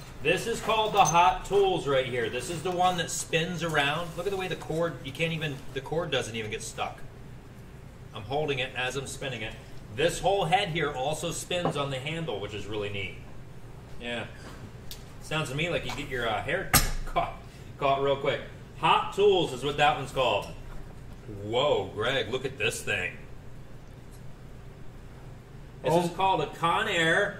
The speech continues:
Speaker 2: Oh my God.
Speaker 1: Instant Heat.
Speaker 2: Oh.
Speaker 1: Instant Heat.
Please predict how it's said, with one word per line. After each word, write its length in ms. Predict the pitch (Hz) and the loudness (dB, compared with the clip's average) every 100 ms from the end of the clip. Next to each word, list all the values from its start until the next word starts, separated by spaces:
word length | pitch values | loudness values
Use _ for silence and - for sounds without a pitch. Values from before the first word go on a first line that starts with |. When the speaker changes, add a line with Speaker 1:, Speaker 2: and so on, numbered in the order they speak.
| - | -6
Speaker 2:
Oh 100 | 190 | 0
my 220 | 175 160 151 | 4 4 6
God. 240 | 135 117 | 4 4
Speaker 1:
Instant 200 | 113 - | 2 -2
Heat. 600 | - 196 160 - - - - - - - - - - | -4 -2 -2 -4 -8 -10 -10 -10 -10 -10 -10 -8 6
Speaker 2:
Oh. 260 | 202 254 202 | 12 12 12
Speaker 1:
Instant 240 | 196 151 | 8 2
Heat. 300 | 175 151 - | 0 0 -2